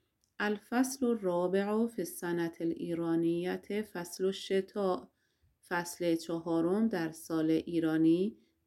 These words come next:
فصل زمستان است. چهار، الفصل الثالث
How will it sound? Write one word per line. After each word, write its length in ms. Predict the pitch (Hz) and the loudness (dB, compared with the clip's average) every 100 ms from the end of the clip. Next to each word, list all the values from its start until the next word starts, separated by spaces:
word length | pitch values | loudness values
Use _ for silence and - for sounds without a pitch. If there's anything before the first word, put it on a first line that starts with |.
| _ | _
فصل 560 | 175 170 - 180 185 190 | -2 -2 -4 -2 0 0
زمستان 720 | 185 185 185 - - 190 175 | 0 0 0 -4 -6 -4 0
است. 360 | 165 165 160 - _ _ _ _ - | 0 0 -2 -14 _ _ _ _ -8
چهار، 600 | 185 165 170 170 190 - _ _ _ _ | -2 0 2 2 0 -6 _ _ _ _
الفصل 680 | 196 202 196 220 247 - 220 | -2 -2 -4 -2 -2 -2 -4
الثالث 760 | 214 - 185 185 190 202 - | -4 -4 0 2 4 2 0